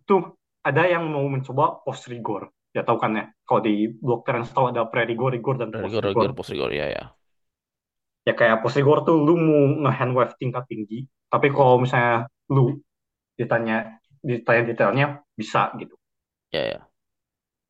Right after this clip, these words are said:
Speaker 1: Nah itu beberapa orang mau mencoba hand wave tingkat tinggi, gua tanya, "Oh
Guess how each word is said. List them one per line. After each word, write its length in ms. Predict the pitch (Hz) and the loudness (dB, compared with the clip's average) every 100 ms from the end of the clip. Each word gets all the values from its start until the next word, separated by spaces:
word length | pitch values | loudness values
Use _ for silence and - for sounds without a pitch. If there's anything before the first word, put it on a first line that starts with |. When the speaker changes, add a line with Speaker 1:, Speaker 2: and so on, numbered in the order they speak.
| _ _ _ _ | _ _ _ _
Speaker 1:
Nah 80 | 110 139 | -4 -2
itu 120 | 151 135 | 0 0
beberapa 280 | 113 110 120 | 0 2 4
orang 140 | 120 147 151 | 4 2 2
mau 80 | 131 | 0
mencoba 280 | 123 123 120 135 | -2 -2 -4 -4
hand 140 | 127 120 | -4 -4
wave 160 | 123 - | -4 -8
tingkat 220 | 123 110 - | -10 -10 -10
tinggi, 220 | 98 110 151 - _ _ _ _ _ _ _ _ _ _ _ _ - 139 | -6 -6 -6 -10 _ _ _ _ _ _ _ _ _ _ _ _ -10 0
gua 120 | 135 131 | 2 4
tanya, 180 | 143 180 - _ _ _ _ _ _ _ - | 2 0 -4 _ _ _ _ _ _ _ -2
"Oh 100 | 113 | -2